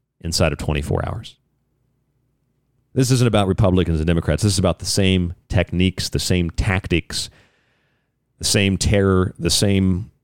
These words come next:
creation of an uninformed and selfish and dependent population of people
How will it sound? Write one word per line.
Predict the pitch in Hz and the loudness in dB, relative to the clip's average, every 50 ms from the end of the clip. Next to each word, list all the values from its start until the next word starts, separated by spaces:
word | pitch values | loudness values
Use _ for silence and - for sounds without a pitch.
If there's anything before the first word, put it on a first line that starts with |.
| _ _ _ _ _ _ _ _ _ _ _ _ _ _ _ _ _ _ _ _ _ - | _ _ _ _ _ _ _ _ _ _ _ _ _ _ _ _ _ _ _ _ _ -10
creation | - - 117 107 101 98 104 98 - - 101 92 | -4 -2 0 2 2 2 2 0 0 0 0 0
of | 90 87 | 0 2
an | 87 | 2
uninformed | 90 92 95 92 90 - - 95 95 92 90 90 82 | 2 2 2 0 0 0 0 2 2 2 2 2 0
and | 78 76 | 0 -2
selfish | 76 - - 104 92 92 - - 90 - - | -2 -2 0 0 0 0 0 -2 -2 -2 0
and | 92 82 78 | -2 -2 -2
dependent | 90 - - - - 101 98 95 92 90 90 - - _ _ _ _ _ _ _ _ _ _ _ _ - | -4 -4 -4 -2 0 0 2 2 0 0 -2 -6 -18 _ _ _ _ _ _ _ _ _ _ _ _ -2
population | - 92 95 - - 87 85 85 85 78 - 87 80 | 0 0 0 0 0 0 2 2 0 0 0 -2 -2
of | - - | -2 0
people | - 92 87 - 78 76 71 80 | 0 0 0 0 0 -2 -2 -4